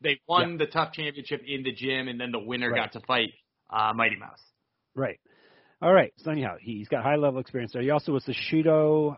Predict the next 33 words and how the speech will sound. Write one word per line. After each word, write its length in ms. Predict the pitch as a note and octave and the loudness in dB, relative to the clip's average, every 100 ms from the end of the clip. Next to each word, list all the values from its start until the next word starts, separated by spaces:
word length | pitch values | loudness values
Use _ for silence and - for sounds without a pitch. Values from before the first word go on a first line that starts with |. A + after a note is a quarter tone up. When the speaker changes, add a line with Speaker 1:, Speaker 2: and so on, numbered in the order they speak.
| - | -8
Speaker 2:
uh, 160 | A2 A2 - | -10 -8 -2
featherweight 380 | D#3+ D#3 D#3 | 0 0 0
and 180 | C#3 C#3 | -2 -2
bantamweight 400 | C3+ C3 A#2 A2 | 0 0 -2 -8
champion, 480 | - G#2 C#3 D#3+ F3 - _ _ _ _ - | -10 -12 -6 -4 -6 -10 _ _ _ _ -14
and 160 | A#2 A#2 | -8 -4
he 80 | |
used 160 | C3 - | -4 -6
to 80 | A#2+ | -6
fight 260 | B2+ A#2+ | -4 -4
at 220 | A2+ A2 - - | -6 -10 -10 -10
flyweight. 340 | B2 A2 F#2+ - _ | -6 -6 -8 -12 _
I, 140 | - C3+ | -6 -4
I 100 | C#3+ | -4
should 140 | F#3 | 0
mention 240 | E3+ D#3+ D#3 | 0 0 0
the 80 | C#3+ | 2
weight 240 | D#3 F#3 | 4 2
classes 360 | - D#3+ - C#3+ | 0 -4 -2 0
are 100 | B2+ | 0
a 60 | |
little 360 | A#2+ B2+ E3 E3 | 2 4 6 4
different 380 | C3+ C3+ C#3 B2+ | 2 -2 -4 -2
over 480 | B2 B2 B2 A2+ _ | -2 0 -2 -4 _
in, 320 | A#2 A#2 G#2+ F#2 | -10 -8 -8 -12
in 120 | G#2+ | -12
Japan 340 | G#2+ A#2+ G#2+ - G#2+ | -10 -10 -10 -12 -8
also. 500 | G#2+ A2 B2 A2+ G#2 | -6 -4 -4 -6 -6
Uh, 40 | G#2+ - A#2 A#2+ | -10 -12 -16 0
they're, 160 | D#3 B2 | 2 2
they're 160 | D#3 | 0
fairly 280 | - F3+ D3+ | 6 6 6
close 280 | C3 B2 | 2 0